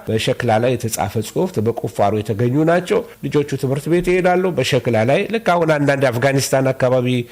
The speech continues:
ፓኪስታን አካባቢ ልጆች የእስልምና ትምህርት ሲማሩ፣ ደራሳ የሚባለው የእስልምና ትምህርት ቤት ሲሄዱ፣ መድራሳ፣ ሶሪ፣ እ፣ ያን አይነት፣ እንዲህ አይነት ሸክላ ይዘው ነው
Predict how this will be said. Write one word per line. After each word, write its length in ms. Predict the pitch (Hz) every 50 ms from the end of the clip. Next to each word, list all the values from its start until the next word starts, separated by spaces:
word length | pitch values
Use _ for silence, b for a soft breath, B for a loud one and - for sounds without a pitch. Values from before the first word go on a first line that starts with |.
| B
ፓኪስታን 500 | - - 127 - - - - - 131 120
አካባቢ 400 | 123 120 - - 123 117 127 127 143 143
ልጆች 360 | 131 143 131 131 156 160 160 - - - - -
የእስልምና 540 | 113 117 113 - 127 127 127 131 123 120 120 117
ትምህርት 300 | - - 123 123 113 -
ሲማሩ፣ 380 | - - 135 131 127 131 131 151 170 123
ደራሳ 380 | 98 120 117 117 120 117 - 113
የሚባለው 420 | 110 113 113 107 107 110 107 107 107
የእስልምና 440 | 104 101 - 110 113 110 110 110 107 101
ትምህርት 260 | - 110 120 113 -
ቤት 160 | 120 123 120
ሲሄዱ፣ 280 | - 151 151 160 160 165 202 302 - - -
መድራሳ፣ 460 | 117 151 143 120 127 135 127 107 - - 92 85
ሶሪ፣ 220 | - 110 113 135 160 196 - B B B B B B -
እ፣ 120 | 120 123 127 123 120 113 -
ያን 240 | 127 131 135 135 131
አይነት፣ 300 | 131 131 131 135 135 135 -
እንዲህ 260 | 143 143 147 139 156
አይነት 220 | 151 147 135 135 120
ሸክላ 300 | - - 165 160 - 147 135
ይዘው 240 | 127 131 117 127 117
ነው 160 | 113 107 92